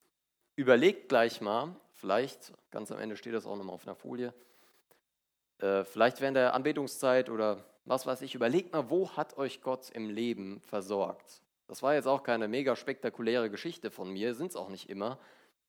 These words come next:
aber es sind trotzdem ermutigende Geschichten. Und wenn euch was einfällt, dann nehmt euch doch <laughs> vielleicht vor, das nachher mal jemandem zu erzählen. Gott versorgt, uns wird es an nichts mangeln. Weiter schreibt der David:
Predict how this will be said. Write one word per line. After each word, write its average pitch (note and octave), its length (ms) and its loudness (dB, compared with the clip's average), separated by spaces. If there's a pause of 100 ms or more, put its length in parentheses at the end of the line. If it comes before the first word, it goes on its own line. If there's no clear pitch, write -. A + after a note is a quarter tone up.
(140)
aber A#2+ 120 2
es C3+ 80 0
sind F3 100 -6
trotzdem F#3 260 -4
ermutigende D3+ 500 -4
Geschichten. - 400 -14
Und F#2+ 180 -8 (220)
wenn D3+ 140 4
euch G3 120 2
was D3+ 160 0
einfällt, B2+ 680 0 (160)
dann A#2 260 0
nehmt E3 220 0
euch D#3+ 160 -2
doch D3+ 140 -4
<laughs> - 0 -
vielleicht - 380 -4
vor, D#3+ 360 4
das - 320 -4 (140)
nachher C#3 280 2
mal B2+ 120 0
jemandem A#2+ 340 -2
zu B2 100 -6
erzählen. G2+ 400 -4 (1600)
Gott C#3 220 -2
versorgt, A#2 540 -4
uns - 240 -14
wird B2 180 -8
es - 100 -14
an G2 200 -12
nichts - 440 -14
mangeln. G#2+ 400 -14 (2500)
Weiter C#3 260 6
schreibt - 340 -4
der G2+ 80 -2
David: F#2 520 -2